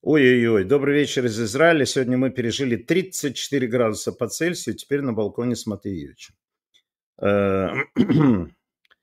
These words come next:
да, вот, э, Роберт напоминает, что он в воскресенье выложил, э, вот эту мою передачу с, э, евреями,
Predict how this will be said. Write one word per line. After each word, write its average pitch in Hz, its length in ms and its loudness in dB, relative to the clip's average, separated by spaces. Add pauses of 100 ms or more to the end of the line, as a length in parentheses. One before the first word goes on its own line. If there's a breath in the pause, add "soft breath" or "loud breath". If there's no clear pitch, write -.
(220)
да, 123 360 6
вот, 143 380 4
э, 117 520 4
Роберт 127 520 2 (100)
напоминает, 135 760 -2
что - 300 -2
он 127 300 0
в 92 120 -10
воскресенье 113 1040 -6 (720)
выложил, 135 1040 2
э, 101 300 2
вот 117 160 -2
эту 156 200 0
мою 120 240 0
передачу 117 840 -2
с, - 320 -8
э, 95 340 0 (540)
евреями, 107 920 -4